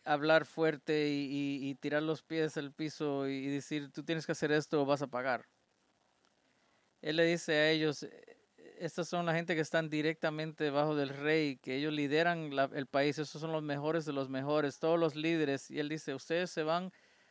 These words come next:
a inclinar o lo vamos a matar". Así es que le gusta hacer, eh, la maldad.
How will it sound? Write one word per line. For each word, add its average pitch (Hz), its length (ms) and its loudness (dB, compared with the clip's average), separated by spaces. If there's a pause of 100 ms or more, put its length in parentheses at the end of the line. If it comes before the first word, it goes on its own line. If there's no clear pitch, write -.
a 143 100 -8
inclinar 151 680 -2 (840)
o 143 180 0
lo 156 120 4
vamos 147 280 -4
a 160 60 -2
matar". 165 420 -2 (720)
Así 139 260 -6
es 165 100 -8
que 180 120 -6
le 160 120 -2
gusta 147 440 -6
hacer, 156 280 -4
eh, 143 300 -8
la 143 140 -6
maldad. 139 500 -2